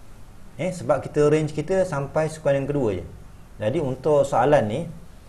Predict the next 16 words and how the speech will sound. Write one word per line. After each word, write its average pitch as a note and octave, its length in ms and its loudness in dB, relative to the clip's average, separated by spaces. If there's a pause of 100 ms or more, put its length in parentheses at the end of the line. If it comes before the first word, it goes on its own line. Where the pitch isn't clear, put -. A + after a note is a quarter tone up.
(340)
kita A#2+ 280 0
hanya C3 280 0
ambil C3 160 -2
kira C3+ 400 2
jawapan A#2 480 2
untuk G#2+ 480 -6
sukuan G#2 320 -6
yang G2+ 120 -8
kedua. F2+ 240 -6 (760)
Jadi F#2+ 240 -4
step A2+ 340 -4
yang G2+ 220 -6
ketiga G#2+ 560 -2
ni, A2+ 240 -6 (880)
kita G#2+ 240 -6
ambil G#2 180 -2